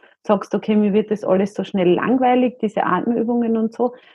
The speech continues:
dann, dann nimmst du vielleicht so vor, dass du sagst, okay, ab jetzt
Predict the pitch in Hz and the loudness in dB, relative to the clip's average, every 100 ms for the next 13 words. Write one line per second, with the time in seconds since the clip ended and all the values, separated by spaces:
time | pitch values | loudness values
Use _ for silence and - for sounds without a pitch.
0 | _ _ 220 220 208 214 214 226 233 - | _ _ 4 4 4 4 6 6 4 0
1 | 233 226 226 226 - 254 320 - 214 202 | 0 2 0 -2 0 2 2 2 2 2
2 | 202 - 220 - 226 226 240 226 - - | -2 -4 -6 -6 -8 -2 0 0 0 -2
3 | 196 202 190 247 294 _ | 0 0 2 2 -2 _